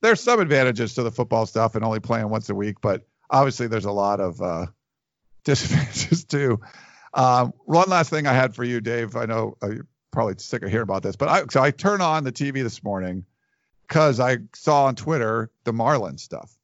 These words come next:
And I threw on E S P N, and it was like, "Get Up." I don't usually watch a lot of those shows, but I started watching the commentary shows, you know, the opinion shows. And apparently Get Up was talking about, like, the Jamal Adams trade from the Jets to,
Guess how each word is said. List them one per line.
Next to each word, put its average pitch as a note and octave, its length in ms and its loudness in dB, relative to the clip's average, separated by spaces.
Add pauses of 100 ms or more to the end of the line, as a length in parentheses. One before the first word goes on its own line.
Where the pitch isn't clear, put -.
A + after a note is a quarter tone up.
(420)
And B2 280 0
I A#2+ 120 4
threw E3 260 -2
on F3+ 140 2
E F3 80 0
S D#3 100 0
P C#3+ 180 -2
N, C#3 100 2
and C3 100 2
it B2+ 80 -2
was A2 100 -6
like, A2 220 -2
"Get C3+ 200 2
Up." B2+ 240 2
I C#3+ 100 4
don't D#3+ 260 0
usually B2 300 -2
watch A#2 280 2
a C#3 60 0
lot A2 180 2
of G2+ 60 -2
those G#2 180 -2
shows, G#2+ 380 -2
but A2 140 -2
I G#2+ 100 0
started D#3+ 320 2
watching C#3 380 2
the A2 340 -2 (540)
commentary D3 560 4
shows, B2 440 2
you A2+ 60 0
know, A2 80 2
the G#2 100 -2
opinion C3 320 0
shows. G#2+ 480 -2 (640)
And B2 80 4
apparently G#3 360 4
Get E3 180 4
Up D3+ 120 4
was C3 120 -2
talking C3+ 360 2
about, A#2 440 0
like, A2+ 160 0
the A#2 80 -4
Jamal B2 380 2
Adams A#2 500 0
trade A2+ 500 -2
from G#2 600 -4
the A#2 100 -2
Jets A#2+ 400 -2
to, G#2 500 -2